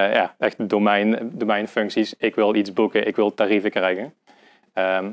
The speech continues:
nou, en die, die services, dat waren echt top-level A P I's, simpele A P I's.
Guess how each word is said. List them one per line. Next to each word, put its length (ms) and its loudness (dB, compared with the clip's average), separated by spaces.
nou, 220 -4
en 120 -8
die, 320 0
die 120 -2
services, 540 2
dat 120 0
waren 260 2
echt 120 -4
top-level 420 2
A 80 4
P 60 0
I's, 340 2
simpele 320 0
A 60 4
P 260 4
I's. 220 -4